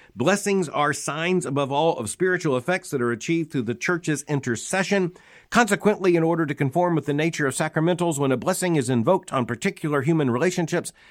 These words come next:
in addition to the right intention of those who participate,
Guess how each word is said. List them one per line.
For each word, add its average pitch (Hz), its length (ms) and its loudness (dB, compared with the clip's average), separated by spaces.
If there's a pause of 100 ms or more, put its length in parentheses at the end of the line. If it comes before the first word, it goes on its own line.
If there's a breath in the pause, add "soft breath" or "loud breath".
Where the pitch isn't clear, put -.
(220 loud breath)
in 202 160 4
addition 180 460 2
to 165 140 2
the 127 140 2
right 143 360 0
intention 156 540 2
of 143 80 2
those 147 200 0
who 143 80 -2
participate, 165 640 -2